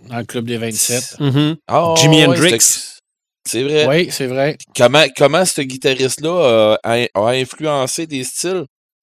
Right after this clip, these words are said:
Speaker 3: C'est
Speaker 2: Oui.
Speaker 3: incroyable, là.
Speaker 2: Ah oui, mais tu vois ça sur une affiche aujourd'hui, tu sais que c'est Jimi Hendrix.
Speaker 3: C'est vrai. Tu
Speaker 2: Euh,
Speaker 3: le vois dans des, dans n'importe quoi, dans des animes, dans n'importe quoi, ils
Speaker 2: C'est
Speaker 3: vont,
Speaker 2: ça.
Speaker 3: ils vont rire un peu de ça, mais ils vont jamais,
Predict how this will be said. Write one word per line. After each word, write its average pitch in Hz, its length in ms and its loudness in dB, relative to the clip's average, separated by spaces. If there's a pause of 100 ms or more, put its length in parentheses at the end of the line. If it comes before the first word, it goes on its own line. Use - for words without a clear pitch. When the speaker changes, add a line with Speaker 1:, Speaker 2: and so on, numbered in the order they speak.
(120)
Speaker 3:
C'est 135 140 -2
Speaker 2:
Oui. 226 180 2
Speaker 3:
incroyable, 131 880 0
là. 117 140 -6
Speaker 2:
Ah 170 80 -2
oui, 220 160 0
mais 202 160 0
tu - 160 -2
vois 170 160 0
ça 240 160 0
sur 156 180 0
une 151 120 2
affiche 180 340 0
aujourd'hui, 127 480 -2
tu - 100 -4
sais 190 140 2
que - 80 -2
c'est 143 160 0
Jimi 147 240 2
Hendrix. 170 520 -6 (460)
Speaker 3:
C'est 143 200 -2
vrai. 170 260 2 (500)
Tu - 80 -4
Speaker 2:
Euh, 123 120 -2
Speaker 3:
le 127 40 0
vois 160 100 2
dans 143 200 4
des, 131 200 -2
dans 123 160 4
n'importe 160 460 -2
quoi, 147 280 -2
dans 131 140 0
des 120 280 -4
animes, 139 300 -2
dans 117 140 0
n'importe 135 420 -6
quoi, 131 280 -2
ils 131 180 -6
Speaker 2:
C'est 131 140 0
Speaker 3:
vont, 110 60 0
Speaker 2:
ça. 143 160 0 (180)
Speaker 3:
ils 110 140 -10
vont 135 360 2
rire 160 440 -4
un 131 100 2
peu 165 200 -4
de 135 160 2
ça, 190 220 -4
mais 151 120 -6
ils 127 40 -10
vont 131 140 2
jamais, 151 380 -2